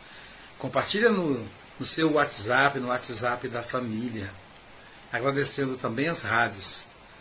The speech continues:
Rádio Espírita Esperança, Portal da Luz, Nave, Porto da Paz, Semente de, do Amor e São Francisco. Rádios que transmitem o dia todo.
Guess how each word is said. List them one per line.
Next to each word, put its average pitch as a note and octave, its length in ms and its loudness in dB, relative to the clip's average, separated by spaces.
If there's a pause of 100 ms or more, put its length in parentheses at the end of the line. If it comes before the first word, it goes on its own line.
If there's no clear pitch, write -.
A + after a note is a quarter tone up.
Rádio D#3+ 220 4
Espírita E3+ 340 0
Esperança, C#3 920 0 (380)
Portal C3 460 -2
da A2 140 -6
Luz, C#3 840 2 (540)
Nave, C3+ 800 0 (540)
Porto F#3+ 340 4
da B2 160 2
Paz, C#3 1000 6 (260)
Semente D#3+ 600 2
de, C3 160 -2 (300)
do A#2 140 -8
Amor D#3 560 4 (640)
e D#3 320 -6
São - 380 6
Francisco. - 760 2 (640)
Rádios C3+ 420 2
que C#3 120 -4
transmitem B2 460 -4
o A#2 40 -16
dia F#3+ 160 2
todo. - 360 -14